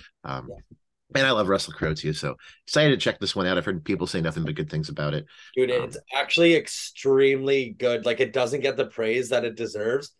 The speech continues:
Speaker 1: Mm-hmm.
Speaker 2: I won't ruin it, but there, there's a scene when Ryan Gosling's on the, he's on the toilet and he's in, like, a public bathroom and he's, like, having a conversation with Russell Crowe. And he's at the, he has the door open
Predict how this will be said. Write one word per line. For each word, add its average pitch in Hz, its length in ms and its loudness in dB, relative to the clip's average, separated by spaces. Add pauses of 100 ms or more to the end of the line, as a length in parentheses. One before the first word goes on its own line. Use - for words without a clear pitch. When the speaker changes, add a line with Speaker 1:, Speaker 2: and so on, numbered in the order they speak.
(100)
Speaker 1:
Mm-hmm. 110 240 -2
Speaker 2:
I 123 40 6
won't 143 320 6
ruin 143 180 4
it, 165 140 2
but 147 100 2
there, 135 160 6
there's 131 280 2
a 131 100 2
scene 139 420 -4
when 131 400 -4 (760)
Ryan 131 320 2
Gosling's 123 500 0
on 123 240 -2
the, 123 200 -4
he's 123 220 -2
on 135 240 4
the 151 100 4
toilet 127 540 0 (580)
and 117 100 -4
he's 120 140 0
in, 131 140 2
like, 135 160 2
a 120 60 2
public 120 400 -2
bathroom 156 580 -2 (540)
and 123 80 -4
he's, 131 120 0
like, 135 200 2
having 135 340 0
a 139 60 0
conversation 131 680 -2
with 110 160 -6
Russell 117 280 0
Crowe. 113 320 0
And 113 60 4
he's 117 100 2
at 127 80 0
the, 127 100 0
he 101 80 -4
has 131 160 0
the 143 80 -2
door 110 320 0
open 180 380 0